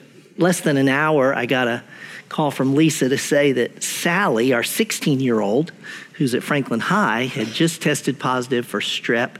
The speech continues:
and the flu. This is on Monday. And, uh, so, you know, on, on those flu things, I, I, it happens, right? We go to the flu season every year, and, uh, I'm not generally that concerned, but I was a little more concerned this year. Why do you think I'm a little more concerned this year?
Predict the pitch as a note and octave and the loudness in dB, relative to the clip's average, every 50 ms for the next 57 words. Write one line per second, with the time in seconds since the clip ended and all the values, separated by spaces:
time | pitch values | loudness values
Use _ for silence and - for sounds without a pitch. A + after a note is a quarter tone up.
0 | - - F3+ G#3 A3 G#3 C#3 - - - - A2 - - - - - - F3 D#3 | -4 0 2 2 4 2 2 0 -4 -8 -8 -8 -8 -8 -4 -4 -2 0 2 2
1 | C#3+ C#3+ C3 C3 C3 C#3 B2+ A2+ F#2+ - - - - - - - - - - - | 2 2 2 2 2 2 0 0 -4 -6 -10 -14 -14 -12 -12 -12 -10 -12 -12 -14
2 | - - - - D3 C#3+ C#3 C#3+ C#3 C3 B2 B2 C3+ - - - - - G#3+ G#3 | -14 -6 -2 0 2 4 4 4 4 2 2 0 -2 -4 -6 -4 0 2 4 4
3 | G#3+ - C4 B3+ B3 A3 - - G#3 A3+ B3+ A#3+ - - A#3 B3+ A#3 A3+ G3 E3 | 4 4 4 4 4 2 0 0 0 2 2 2 2 2 4 4 6 6 4 2
4 | - - G3+ G#3+ A3 G#3+ G3 E3 D#3+ C#3 - F3 D#3 - E3 E3+ E3+ - - - | 2 4 4 4 6 4 4 2 2 2 2 0 0 2 0 0 0 -2 -10 -20
5 | - - - - - G3 G3+ G3+ E3 A#3+ B3+ B3+ - - D3 D3+ F3 E3+ - F3 | -20 -20 -20 -2 2 4 4 6 4 4 2 0 2 2 4 4 4 2 2 2
6 | F3+ A3 F#3+ F3+ E3 C#4+ D#4+ G3+ - - B3 F#3+ - G#3+ F#3+ F3 F3+ F3 E3+ D#3+ | 2 2 2 2 4 2 2 2 2 2 2 2 4 4 4 4 4 4 4 4
7 | G3 A3+ G#3+ D3 B2+ A#2+ - D#3 D3 C#3+ B2+ C#3 C3 B2 B2 - C#3+ D3+ D#3+ E3+ | 6 6 4 4 4 2 0 0 0 2 2 2 2 0 0 0 2 2 4 4
8 | G3 F3 A2 - - - - - - - - D#3 F#3+ G3+ D3 C#3 C3 C#3 - - | 2 2 0 -4 -12 -20 -20 -14 -4 -2 2 4 4 6 4 4 4 2 0 -2
9 | - C3 B2 - A3 G3+ F3+ E3 D3+ C#3 B2 D#3 F#3+ B3 B3+ A#3+ G3+ E3+ E3 - | -4 -4 0 2 2 4 4 4 2 2 4 4 6 6 6 6 4 4 2 0
10 | F3 C#3+ - - E3 D#3 D#3 D3+ F#3 G3+ F#3+ - - C3+ C3+ C#3 F3 F3+ F#3+ G3+ | -2 -2 0 0 2 2 4 4 4 2 2 2 0 0 2 2 2 2 2 4
11 | F#3+ G3+ F#3 E3+ E3 D#3+ D#3+ D#3 D#3+ E3 D#3+ D#3+ D#3 D3+ D3 - C#3+ C3 - D3+ | 4 2 2 2 2 2 4 4 4 4 6 6 4 2 2 0 -2 -2 0 0
12 | D3 C#3+ C#3+ C#3+ C3 - - A2 F#2+ D#2 | 0 2 2 2 0 0 0 -2 -2 -4